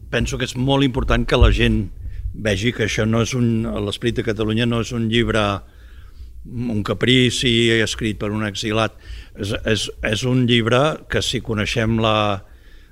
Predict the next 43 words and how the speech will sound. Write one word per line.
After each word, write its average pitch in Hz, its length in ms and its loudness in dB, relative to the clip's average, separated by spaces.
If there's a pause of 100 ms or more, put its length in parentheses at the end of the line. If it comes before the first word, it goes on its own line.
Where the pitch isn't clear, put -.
la 104 160 -2
gènesi 113 500 2
d'aquest 104 300 0
llibre, 101 320 -2
és 113 80 -6
un 117 80 0
llibre 113 340 2
de 123 140 0
combat 107 480 -2 (240)
total. 92 380 -2 (340)
És 104 160 -12
a 110 80 -4
dir, 113 140 2
és 131 100 -6
un 127 120 0
llibre... 120 280 0 (400)
El 127 80 4
meu, 160 160 4
el 139 160 2
meu 156 160 6
avi 165 240 6
desapareixia 131 720 0
els 139 140 -2
divendres 123 440 2
a 117 120 -2
la 107 80 -2
tarda 90 380 -4 (720)
de 117 120 -2
casa. 101 280 -2
O 117 160 -6
sigui, 123 160 -6
n-, 131 160 -6
ningú 139 200 0
sabia 131 280 4
on 110 160 0
era. 90 160 -4 (480)
Això, 113 280 -2
com 117 120 -2
un 117 120 0
metge 113 280 0
sempre 110 320 -2
ha 104 80 -2
d'estar... 104 320 -2